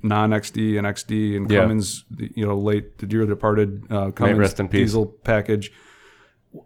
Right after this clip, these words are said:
Speaker 1: Trying to figure out what it would take to, to take it to the next level, and, you know, people are saying, "Oh, it doesn't have a fancy tailgate, which you can get on the Ram or the G M Cs." I don't
Speaker 2: I don't care about the fancy tailgate myself.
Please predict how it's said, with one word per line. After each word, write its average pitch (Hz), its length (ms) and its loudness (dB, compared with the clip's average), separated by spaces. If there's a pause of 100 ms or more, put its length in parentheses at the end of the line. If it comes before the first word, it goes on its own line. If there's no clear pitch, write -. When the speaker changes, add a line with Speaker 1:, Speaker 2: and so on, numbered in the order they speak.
(160)
Speaker 1:
Trying 208 180 0
to 196 60 0
figure 185 260 2
out 113 80 2
what 123 160 6
it 147 80 2
would 117 200 2
take 127 280 2
to, 104 240 -2 (240)
to 113 120 0
take 120 260 0
it 131 120 2
to 127 100 -2
the 110 120 2
next 117 300 0
level, 110 400 2
and, 98 220 -8 (180)
you 107 100 -6
know, 113 320 -2 (140)
people 123 260 -2
are 113 120 4
saying, 113 340 -2
"Oh, 113 80 0
it 104 100 -4
doesn't 110 220 -2
have 110 120 -2
a 101 60 -4
fancy 110 300 -4
tailgate, 110 500 0
which 107 200 -6
you 104 40 -10
can 104 100 -2
get 104 120 -2
on 107 120 0
the 101 80 -2
Ram 104 300 -4
or 101 100 -2
the 101 80 -6
G 101 200 -4
M 104 140 -4
Cs." 107 400 -6 (120)
I 120 120 -8
don't 165 200 -2 (220)
Speaker 2:
I 113 80 -2
don't 98 320 -2
care 117 160 2
about 95 140 2
the - 80 -8
fancy 90 200 -6
tailgate 85 460 -6
myself. 87 480 -6